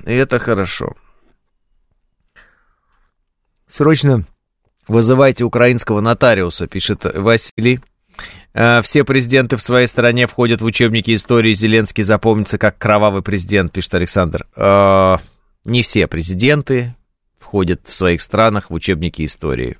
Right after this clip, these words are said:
Вы вот щас мне назовите сорок второго президента Америки. Как бы на этом закончим вопрос. Э, есть, э,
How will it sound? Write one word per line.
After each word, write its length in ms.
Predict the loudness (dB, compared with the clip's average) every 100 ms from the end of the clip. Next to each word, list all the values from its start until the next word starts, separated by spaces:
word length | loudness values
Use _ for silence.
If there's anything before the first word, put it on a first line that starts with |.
| _
Вы 220 | 0 2
вот 160 | 2 2
щас 240 | 0 0
мне 120 | -2
назовите 520 | -2 0 2 2 -2 -4
сорок 260 | -2 -4
второго 320 | 0 2 2
президента 540 | 0 -4 -4 -4 -2 -2
Америки. 480 | -4 -8 -10 -14 _ _ _ -20 _ _ -10 -10 -8
Как 140 | -8
бы 80 | -4
на 180 | 2 2
этом 240 | 2 0
закончим 540 | -2 -2 -2 -4 -6 -10
вопрос. 380 | -8 -8 -10 _ _ -18 -14 -14 -16 _
Э, 600 | 2 4 6 6 6 4 2
есть, 520 | 4 2 2 -8 -4
э, 800 | -2 2 2 0 -2 -6 -10